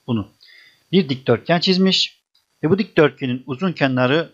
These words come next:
kenarları üzerinde köşelerinden itibaren birer birim aralıklarla, hani bunları diyor, noktalar işaretlemiştir. Bu etkinlikte Zehra öğretmen öğrencilerinden dikdörtgen üzerinde işaretli iki noktaların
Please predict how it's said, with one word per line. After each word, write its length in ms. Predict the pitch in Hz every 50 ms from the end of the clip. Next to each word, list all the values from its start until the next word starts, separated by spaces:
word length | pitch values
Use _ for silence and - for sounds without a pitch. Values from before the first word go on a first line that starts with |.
| _ _ -
kenarları 400 | 131 127 131 127 127 143 160 160
üzerinde 600 | 135 - 117 104 101 107 120 165 202 202 196 _ _ _ _ _ _ _ _ _ _ _ _ _ -
köşelerinden 540 | - - 156 165 175 180 185 180 185 220 214
itibaren 640 | 180 147 - 135 131 127 123 117 113 113 135 165 _ _ _ _ _ _ _ _ _ _ _ _ _ _ _ _ _ _ - -
birer 320 | 117 123 147 175 196 190 160
birim 200 | 165 156 185 165
aralıklarla, 640 | 143 131 131 127 127 - 170 175 165 131 113 110
hani 180 | 117 104 107 104
bunları 360 | 120 120 117 113 107 104 92
diyor, 300 | 98 98 104 120 170 - _ _ _ _ _ _ _ _ _ _ -
noktalar 340 | 190 196 - - 156 190 202
işaretlemiştir. 840 | 202 - 175 160 156 - - 151 127 - - - - - - _ _ _ _ _ _ _ _ _ _ _ _ -
Bu 100 | 196 226
etkinlikte 480 | 220 220 - 190 165 143 131 - 135
Zehra 340 | 120 165 175 160 170 214 202
öğretmen 320 | 180 147 135 - 131 127 - -
öğrencilerinden 800 | 147 170 202 180 147 123 120 120 110 110 104 117 143 196 202 - _ _ _ _ _ _ _ _ _ _ _ _ _ _ _ _ _ _ -
dikdörtgen 420 | 127 123 - - 151 143 - 202 208
üzerinde 500 | 190 139 147 135 120 110 107 107 120 - _ _ _ _ _ _ _ _ _ -
işaretli 520 | 117 - - 143 143 143 151 - - 185
iki 180 | 151 - 180 185
noktaların 520 | 180 151 131 151 131 120 117 113 135 147